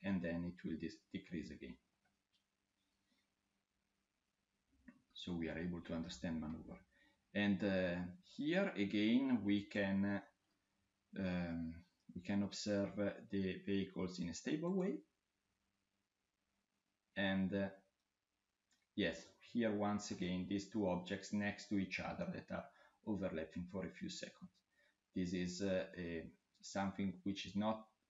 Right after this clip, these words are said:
really precise, but, uh, actually this is something that, uh, um, if we would, uh,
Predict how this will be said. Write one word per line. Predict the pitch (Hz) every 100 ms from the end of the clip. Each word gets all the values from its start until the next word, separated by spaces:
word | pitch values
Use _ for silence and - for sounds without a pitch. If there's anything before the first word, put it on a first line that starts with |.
| 104
really | 107 120
precise, | 127 123 - 92 69 82 -
but, | 80 -
uh, | 85 - - - -
actually | 107 - 87 90
this | 87
is | 98 90 - -
something | - 104 101 104 98
that, | 87 85 -
uh, | 90 90 - _ _ _ - 95
um, | 87 85 82 85 - -
if | 113 -
we | 104 101
would, | 98 101 98 104
uh, | 98